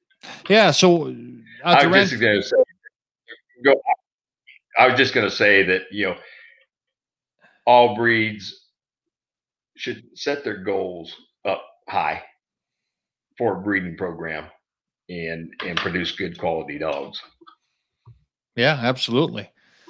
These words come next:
Speaker 1: Uh, at the ranch these days, what do you, what, what's keeping you busy? What are you doing? You're not, obviously,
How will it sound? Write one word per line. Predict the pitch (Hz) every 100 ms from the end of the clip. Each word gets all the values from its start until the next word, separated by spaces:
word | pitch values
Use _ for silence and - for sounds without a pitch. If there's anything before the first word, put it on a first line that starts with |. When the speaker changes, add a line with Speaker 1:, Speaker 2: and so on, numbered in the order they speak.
| _ - - -
Speaker 1:
Uh, | 135 131
at | 147 143
the |
ranch | 160 185 190
these | 156 214 185
days, | 175 156
what | 139 156
do | 151
you, | 151
what, | 160 151
what's | 151 160
keeping | - 165 156 139
you | 139
busy? | 143 139 127
What | 135
are | 147
you | 147
doing? | 139 147 143 123
You're | 135 135
not, | 147 151 143
obviously, | 139 147 139 131 143 135 120